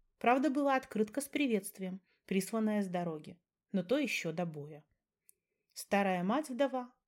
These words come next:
пани Картовецкая, все глаза выплакала по своим любимцам. Поневоле и сердечко Ванды било тревогу. Какое жуткое время приходилось переживать. Глава вторая.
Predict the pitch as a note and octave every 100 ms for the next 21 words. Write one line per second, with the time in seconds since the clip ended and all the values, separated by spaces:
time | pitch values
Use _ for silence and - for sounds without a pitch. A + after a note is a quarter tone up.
0 | - G#3+ F#3+ F3+ G3 G#3 G#3+ G3+ F#3+ -
1 | F3+ E3+ _ _ _ - D#4+ D4 D#4 C4
2 | G#3+ F#3+ G#3 G3 F#3+ F#3 F3+ F3 E3+ -
3 | F3+ F#3+ F#3 E3 E3 E3 - - _ _
4 | _ _ - F#3+ F#3 F3 F#3 F3 F3 F#3
5 | E3 E3+ - - E3 F3+ A#3+ A#3+ F3 F3+
6 | F3 F3 F3+ E3 D#3+ D3 D#3 _ _ _
7 | _ - F3 F3+ F3 E3+ A3 C#4 - C#4
8 | G#3+ G3 E3+ E3+ - - F3 - D#3 D3+
9 | D#3 D#3 - D#3+ C#3+ D3 C#3+ C#3+ - _
10 | _ _ _ _ _ _ _ _ _ _
11 | A3 G3 G3 F#3+ - - F#3 D#3 D#3